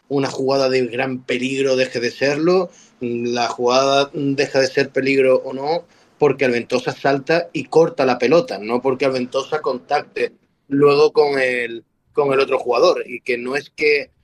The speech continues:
fuese un salto en el que se apoya sobre él y lo derriba para poder alcanzar más alto y llegar a la pelota. Es simplemente que salta y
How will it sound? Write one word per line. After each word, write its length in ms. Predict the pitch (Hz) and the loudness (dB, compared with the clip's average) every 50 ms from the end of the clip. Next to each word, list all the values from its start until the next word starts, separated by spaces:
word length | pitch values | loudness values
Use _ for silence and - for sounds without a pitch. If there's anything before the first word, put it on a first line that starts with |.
| _ _ _ | _ _ _
fuese 520 | _ - - 143 151 156 151 - - 151 147 | _ -10 -2 2 2 2 2 2 2 2 2
un 100 | 139 127 | 2 0
salto 540 | - - 147 151 147 - - - 143 139 | 2 2 2 2 2 0 -2 -2 0 0
en 60 | 139 139 | 0 0
el 180 | 139 135 131 | -2 -4 -4
que 140 | - 143 131 | -2 -4 -4
se 180 | 131 - 131 123 | -2 -4 -6 -6
apoya 340 | - _ 127 135 135 135 | -6 _ -4 -4 -2 -2
sobre 400 | - - - 135 127 123 127 135 | -4 -4 -4 -2 -2 0 0 0
él 100 | 135 135 | 0 0
y 40 | 135 | 0
lo 120 | 131 131 123 | -2 -2 -2
derriba 540 | 123 120 117 - 120 143 147 143 135 131 | -2 -4 -6 -6 -10 -8 -4 -2 -2 -2
para 240 | - 135 127 123 123 | 0 -2 -4 -4 -6
poder 320 | - 123 123 131 127 123 127 | -6 -6 -6 -6 -8 -12 -12
alcanzar 460 | 123 - 123 117 110 - 123 120 117 | -14 -14 -14 -14 -12 -10 -10 -8 -6
más 240 | 117 117 - - 123 | -8 -8 -6 -2 -2
alto 260 | 127 127 123 - 127 | 0 0 -2 -2 -4
y 60 | 120 | -4
llegar 180 | 120 117 120 117 | -2 -2 -2 -4
a 60 | 117 | -4
la 100 | 113 113 | -4 -4
pelota. 400 | - 113 143 156 - - - - _ _ _ - - - - _ _ | -4 0 0 0 -2 -2 -8 -20 _ _ _ -20 -20 -20 -20 _ _
Es 160 | 117 117 113 | 0 0 2
simplemente 580 | - 135 131 123 135 139 147 151 135 127 120 101 | 2 0 2 2 2 2 2 2 0 0 -4 -4
que 140 | - - - | -4 -6 -6
salta 680 | - - 131 147 151 139 - 170 175 185 190 - - _ _ _ _ _ | -2 0 2 2 0 0 0 2 2 2 0 -2 -6 _ _ _ _ _
y 320 | - 151 135 127 123 123 | -4 0 0 0 0 -2